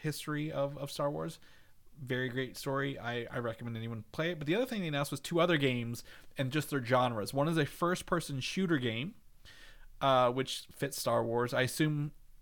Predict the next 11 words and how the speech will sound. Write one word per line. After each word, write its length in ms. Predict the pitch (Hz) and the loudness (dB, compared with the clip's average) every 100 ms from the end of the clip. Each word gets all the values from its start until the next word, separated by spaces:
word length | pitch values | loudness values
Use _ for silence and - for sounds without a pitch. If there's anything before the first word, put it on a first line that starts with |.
| 143 - - - - - - | -14 -14 -18 -20 -20 -20 -8
I 120 | 143 | -4
wouldn't 240 | 131 131 | 0 0
be 80 | 127 | -2
surprised 460 | 131 120 127 120 117 | -4 -2 0 0 -2
if 60 | 110 | -6
this 160 | 113 | -8
is, 100 | 120 | -6
like, 120 | 113 | -6
a 60 | 107 | -8
Clone 340 | - 117 113 | -8 -6 -4
Wars 500 | 113 117 117 120 - | -4 -2 -2 -4 -10